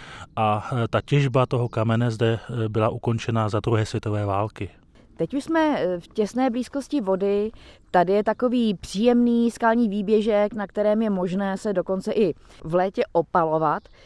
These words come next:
Speaker 2: Jak je to tady vlastně s možností koupáním? Protože já, když si prohlížím vodní hladinu, je opravdu velmi čistá.
Speaker 1: Ano, hladina je průzračná, ale koupat se tu nesmí, protože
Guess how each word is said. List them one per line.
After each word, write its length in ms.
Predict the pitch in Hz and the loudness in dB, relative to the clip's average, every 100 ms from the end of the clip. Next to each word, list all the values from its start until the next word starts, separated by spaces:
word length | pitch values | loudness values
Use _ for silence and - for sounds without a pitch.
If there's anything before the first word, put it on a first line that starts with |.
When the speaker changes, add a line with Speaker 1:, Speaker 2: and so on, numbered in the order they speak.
| - | -10
Speaker 2:
Jak 160 | 165 196 | -8 -4
je 60 | |
to 100 | 196 | -4
tady 200 | 190 190 | -2 0
vlastně 320 | 196 190 208 202 | 0 -2 -4 -6
s 60 | |
možností 540 | 202 196 190 196 - 202 | -4 -2 -2 -2 -6 -2
koupáním? 800 | 180 156 175 165 156 143 131 | 0 0 0 0 -2 -4 -6
Protože 360 | 131 147 165 160 | -6 -6 -4 -2
já, 220 | 147 175 | 0 0
když 200 | 220 247 | -2 -6
si 100 | 269 | -8
prohlížím 520 | 254 208 190 196 214 | -6 -4 -4 -4 -4
vodní 320 | 170 190 226 190 | -2 -4 -4 -2
hladinu, 380 | 170 170 175 180 - - - | -2 -2 -2 -4 -10 -20 -4
je 120 | 180 | 0
opravdu 360 | 165 180 180 202 | 0 0 0 0
velmi 280 | 170 170 185 | 0 -2 -4
čistá. 380 | 214 - 151 117 _ - - | -8 -8 -10 -10 _ -20 -6
Speaker 1:
Ano, 200 | 156 160 | -2 0
hladina 340 | 101 110 131 | 2 2 2
je 80 | 151 | 2
průzračná, 800 | - 113 110 127 - 143 143 151 - - - | 2 0 2 0 0 0 2 2 -2 -12 -6
ale 160 | - 107 | 2 2
koupat 340 | - 110 135 | 2 2 2
se 100 | - | 0
tu 120 | 117 131 | -2 0
nesmí, 480 | 110 - 104 113 | 0 0 -4 -4
protože 640 | 131 113 110 113 104 123 123 | -4 -6 -4 -4 0 0 0